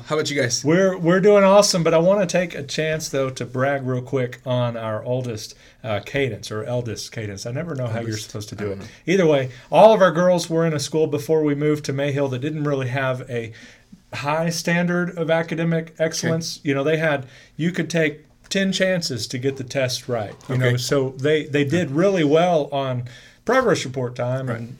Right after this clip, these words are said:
Speaker 2: you know, six weeks and all of that kind of stuff, but they didn't really get the academic
Speaker 1: Yeah.
Speaker 2: level that they were gonna get in a,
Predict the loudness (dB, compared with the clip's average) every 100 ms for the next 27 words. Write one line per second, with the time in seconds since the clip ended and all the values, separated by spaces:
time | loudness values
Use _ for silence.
0 | -6 -6 -4 -2 -2 -2 -2 -2 -2 -4
1 | -6 -4 -2 -4 -6 -10 -10 -8 -8 -10
2 | -8 -4 -2 0 2 2 2 -2 -4 -6
3 | -20 -16 -8 -6 -4 -4 -2 -2 -2 -4
4 | -8 -18 -20 _ -2 0 0 -4 -4 -4
5 | -4 -4 -4 -6 -6 -6 -6 -6 -4 -6
6 | -8 -6 -6 -6 -8